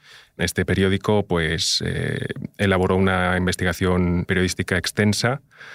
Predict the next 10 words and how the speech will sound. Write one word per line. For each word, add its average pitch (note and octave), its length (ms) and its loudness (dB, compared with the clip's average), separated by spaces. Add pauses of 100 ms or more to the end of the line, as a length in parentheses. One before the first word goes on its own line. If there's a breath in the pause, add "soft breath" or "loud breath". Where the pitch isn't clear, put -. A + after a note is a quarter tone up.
(120)
en F2+ 100 2
base F#2 220 2
a F#2+ 40 2
esos F2+ 180 0
documentos A2 520 2
que E2 720 -2
bautizaron F2 560 -2
como F2 200 2
Facebook F2 340 -2
Files. F#2 440 -2